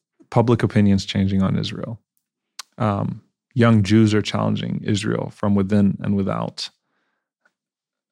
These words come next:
Now, the one thing that Israel needed to function in the Middle East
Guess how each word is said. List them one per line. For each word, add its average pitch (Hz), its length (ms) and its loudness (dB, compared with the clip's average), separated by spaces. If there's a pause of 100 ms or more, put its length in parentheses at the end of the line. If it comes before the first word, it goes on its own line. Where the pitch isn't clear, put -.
(600)
Now, 110 420 2 (220)
the 117 140 0
one 131 520 2
thing 110 720 0 (1900)
that 110 160 0
Israel 117 720 2 (100)
needed 107 480 2 (960)
to 110 120 -2
function 123 480 0
in 107 80 2
the 104 60 0
Middle 104 260 0
East - 480 -8